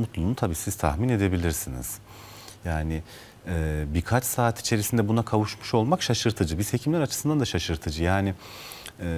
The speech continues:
yıllar boyu gözlükle tedavi etmeye çalıştığımız, gözlük verdiğimiz, lens verdiğimiz hastalarda, e,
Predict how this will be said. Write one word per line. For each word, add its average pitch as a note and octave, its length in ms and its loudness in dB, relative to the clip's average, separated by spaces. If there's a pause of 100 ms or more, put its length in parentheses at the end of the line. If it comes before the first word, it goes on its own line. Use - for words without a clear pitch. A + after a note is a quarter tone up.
(380)
yıllar B2 400 4
boyu A#2 160 4
gözlükle G2 420 2
tedavi G2+ 400 2
etmeye G2 300 0
çalıştığımız, F#2+ 640 0
gözlük E2 440 0
verdiğimiz, F#2+ 560 2
lens F2+ 320 2
verdiğimiz G2 520 0
hastalarda, F#2+ 680 0 (500)
e, F2+ 60 -2